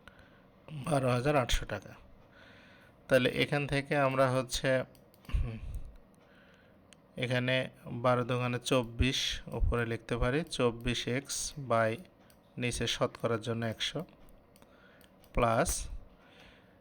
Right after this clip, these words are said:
এটা হচ্ছে, আহ, দশ দোকানে বিশ, বিশ যদি আমরা, উম, ছাপ্পান্ন হাজারের সাথে গুণ করি,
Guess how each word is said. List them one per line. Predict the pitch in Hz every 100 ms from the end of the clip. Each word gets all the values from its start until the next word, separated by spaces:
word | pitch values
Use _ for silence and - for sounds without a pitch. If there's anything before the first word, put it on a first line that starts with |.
| -
এটা | 143 131 139 131
হচ্ছে, | 135 - 139 135
আহ, | - - - - - - - - - - - - - 120 113 110 113 - -
দশ | 123 120 117
দোকানে | 120 123 120 113
বিশ, | 123 175 - - - -
বিশ | 117 123 120
যদি | 123 117 120
আমরা, | 117 120 120 - - - - - - - - - - _ - - - - 117
উম, | 110 107 104 - - -
ছাপ্পান্ন | 127 120 127 123 123 117 - - - - - - - - - - - - _ - - 117 117 139 123 123
হাজারের | 123 120 -
সাথে | 123 120
গুণ | 117 123 120
করি, | 110 110